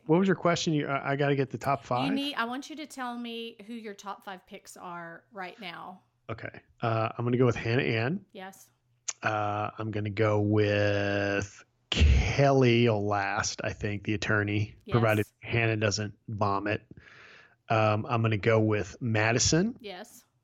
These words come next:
Speaker 1: Is that three?
Speaker 2: That's three.
Speaker 1: <sighs> I'm gonna go, um, these, these two are shots in the dark, and I told you I had a theory on Victoria F, so I'm, I'm gonna pick Victoria F
Speaker 2: Okay.
Speaker 1: and Victoria P.
Speaker 2: Okay.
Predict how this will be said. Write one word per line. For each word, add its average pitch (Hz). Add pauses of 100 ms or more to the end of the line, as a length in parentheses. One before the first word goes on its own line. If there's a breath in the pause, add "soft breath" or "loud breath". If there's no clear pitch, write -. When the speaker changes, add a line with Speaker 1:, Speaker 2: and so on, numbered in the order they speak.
(320 soft breath)
Speaker 1:
Is 117
that 120
three? 139 (160)
Speaker 2:
That's -
three. 180 (1000 loud breath)
Speaker 1:
<sighs> - (1300 loud breath)
I'm 131
gonna 156
go, 131
um, 135
these, 175
these 156
two 175
are 127
shots 120
in 123
the 110
dark, 110
and 113
I 110
told 139
you 127
I -
had 113
a 107
theory 113
on 101
Victoria 104
F, 104
so -
I'm, 101
I'm 113
gonna 113
pick 113
Victoria 151
F 143 (100)
Speaker 2:
Okay. 214 (380)
Speaker 1:
and 113
Victoria 117
P. 113 (340)
Speaker 2:
Okay. 370